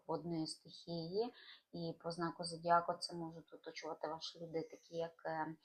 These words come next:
риба, рак або скорпіон, і ви можете в цьому місяці, е, просто мати,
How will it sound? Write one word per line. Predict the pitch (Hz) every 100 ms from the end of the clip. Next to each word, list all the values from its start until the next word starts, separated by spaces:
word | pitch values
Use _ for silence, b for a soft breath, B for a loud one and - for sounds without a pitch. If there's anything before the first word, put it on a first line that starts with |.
| B B _
риба, | 180 175 175 185 220 240 -
рак | 180 165 175 -
або | 180 160
скорпіон, | 170 - 185 180 - 165 151 151 156 190 220 214
і | 196 170 170 170 170
ви |
можете | 180 175 170 -
в | 170
цьому | - 190 180
місяці, | 170 - - - -
е, | 214 220 - _ - 180 175
просто | - 208 - 214
мати, | 185 180 208 - 208 202 208